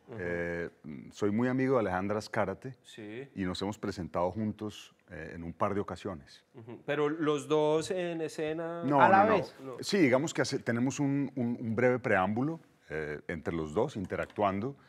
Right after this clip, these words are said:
Speaker 2: y luego cada uno hace su, su show.
Speaker 1: Diego, una pregunta. Cuando uno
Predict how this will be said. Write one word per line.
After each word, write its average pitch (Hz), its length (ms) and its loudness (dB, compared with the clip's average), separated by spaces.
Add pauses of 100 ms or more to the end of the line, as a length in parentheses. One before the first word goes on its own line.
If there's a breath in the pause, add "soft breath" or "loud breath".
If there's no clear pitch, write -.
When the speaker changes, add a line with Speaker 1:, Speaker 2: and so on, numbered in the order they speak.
(240 soft breath)
Speaker 2:
y 101 60 -2
luego 95 260 2
cada 107 240 4
uno 104 240 2
hace 98 380 -6 (200)
su, 73 460 -14
su - 180 -16
show. 78 240 -8 (800 soft breath)
Speaker 1:
Diego, 170 240 2
una 175 280 2
pregunta. 151 500 -4 (580 soft breath)
Cuando 156 800 4
uno 185 560 0